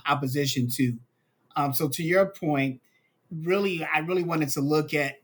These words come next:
how power is distributed, where I think, uh, the poli sci folks are understanding as well that power is, uh,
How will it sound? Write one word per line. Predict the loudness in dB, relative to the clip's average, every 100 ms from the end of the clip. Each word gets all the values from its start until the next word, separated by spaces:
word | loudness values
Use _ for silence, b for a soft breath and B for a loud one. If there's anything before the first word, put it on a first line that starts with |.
| -10
how | 0 2
power | 2 2 0
is | 0
distributed, | -4 0 0 2 0 -2
where | 0 2 2 0 -4 B B B B -4
I | -2
think, | 0 0 0
uh, | 0 2 0 -2
the | -6
poli | 0 2 2
sci | 0 0 0
folks | 2 2 2 0
are | 0 0 -2 -8 _ _ -12 -4
understanding | 0 0 2 2 2
as | -2
well | -2 0 2 2
that | 0 0 -2 -4 b b b _
power | -2 0 2 2 0
is, | 0 0
uh, | 0 2 0